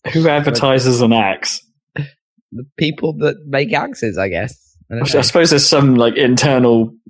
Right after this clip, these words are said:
Speaker 1: I don't know, industry meeting somewhere. <laughs> "Hey, check out this high-tech new axe we've made."
Speaker 2: Yeah.
Speaker 1: It's, it's like a regular axe, only twice as cutting.
Speaker 2: Super cutting, yeah.
Speaker 1: It's
Speaker 2: It's like
Speaker 1: ultra
Speaker 2: super
Speaker 1: cutting.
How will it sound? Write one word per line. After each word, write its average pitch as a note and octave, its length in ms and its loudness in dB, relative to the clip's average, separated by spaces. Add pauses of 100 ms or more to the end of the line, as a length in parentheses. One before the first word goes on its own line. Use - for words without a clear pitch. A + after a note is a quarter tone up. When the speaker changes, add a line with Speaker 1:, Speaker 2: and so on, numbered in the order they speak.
(560)
Speaker 1:
I A2 80 -2
don't B2 120 0
know, G#2 120 4
industry B2 640 2
meeting A#2 440 0
somewhere. A#2 500 2
<laughs> D3 120 0
"Hey, F3 200 2
check D#3 280 2
out D3 180 2
this C#3 140 0
high-tech C#3 540 0
new C3+ 200 0
axe C3+ 300 0
we've G#2+ 180 0
made." F#2 340 -2 (880)
Speaker 2:
Yeah. G#2 260 -8
Speaker 1:
It's, - 200 -2
it's C#3 220 2
like D#3 240 2
a C3+ 120 4
regular C#3 440 2
axe, - 460 -2
only B2+ 200 2
twice C#3+ 340 0
as C3+ 120 -2
cutting. C3 560 -2 (720)
Speaker 2:
Super C3+ 400 -8
cutting, F2+ 560 -8
yeah. G#2+ 220 -4 (160)
Speaker 1:
It's - 120 -8
Speaker 2:
It's C3+ 220 -4
like A2 80 -2
Speaker 1:
ultra C#3+ 480 2
Speaker 2:
super A2 100 -4
Speaker 1:
cutting. E2+ 680 -2